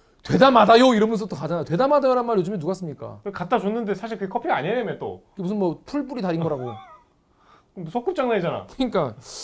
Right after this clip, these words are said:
Speaker 1: 음, 전 전반적으로
Speaker 2: 아이, 근데 나는 그렇게 나쁘지 않게 봤는데 자꾸 이렇게 말리네.
Speaker 1: 얘기하다 보니까. 전 그래가지고 여러분, 전 약간 소설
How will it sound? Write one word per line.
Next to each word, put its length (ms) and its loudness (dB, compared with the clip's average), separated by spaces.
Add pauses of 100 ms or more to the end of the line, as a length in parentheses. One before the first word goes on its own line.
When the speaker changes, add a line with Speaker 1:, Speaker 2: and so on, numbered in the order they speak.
(560)
Speaker 1:
음, 320 -12
전 220 -18
전반적으로 400 -12
Speaker 2:
아이, 140 -12 (100)
근데 240 -16 (160)
나는 280 -12
그렇게 180 -14
나쁘지 260 -10
않게 180 -8
봤는데 240 -10
자꾸 200 -20
이렇게 160 -18
말리네. 520 -12
Speaker 1:
얘기하다 340 -4
보니까. 280 -6 (300)
전 160 -2
그래가지고 420 4
여러분, 340 2 (220)
전 220 0
약간 640 -4 (1200)
소설 720 0